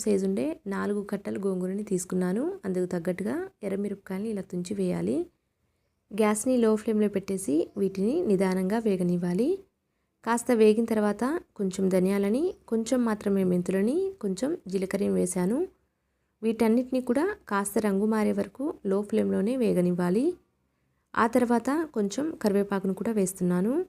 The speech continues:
ఇక్కడ మనం తీసుకున్న ధనియాలు, మెంతులు, జీలకర్ర, అలాగే ఎర్రమిరపకాయలు వీటన్నిటిని కూడా లో ఫ్లేమ్లో వేయించితేనే మంచి అరోమా వస్తుంది. నెక్స్ట్ ఇప్పుడు వీడియోలో చూపిస్తున్న విధంగా ఇలా చక్కగా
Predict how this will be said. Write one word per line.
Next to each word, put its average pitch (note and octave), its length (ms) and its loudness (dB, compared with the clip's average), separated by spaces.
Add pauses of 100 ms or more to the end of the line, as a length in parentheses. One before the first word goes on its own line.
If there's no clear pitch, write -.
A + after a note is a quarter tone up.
(760)
ఇక్కడ A#3 180 4 (100)
మనం G#3+ 160 4 (100)
తీసుకున్న G#3+ 420 2 (340)
ధనియాలు, G3 460 4 (220)
మెంతులు, F#3 380 2 (320)
జీలకర్ర, F#3+ 400 0 (160)
అలాగే F#3+ 320 0 (160)
ఎర్రమిరపకాయలు F#3 720 -2 (640)
వీటన్నిటిని G#3+ 680 2
కూడా C#4 140 0 (260)
లో G#3+ 100 2 (100)
ఫ్లేమ్లో A3 380 2
వేయించితేనే F#3+ 580 -2 (300)
మంచి F#3 220 0 (100)
అరోమా F#3 340 0
వస్తుంది. F3+ 440 -2 (1300)
నెక్స్ట్ A3+ 280 -2
ఇప్పుడు B3+ 240 2 (260)
వీడియోలో A#3 400 4
చూపిస్తున్న G#3 480 -2
విధంగా G3 320 0 (160)
ఇలా G3 100 2 (100)
చక్కగా G3+ 320 -4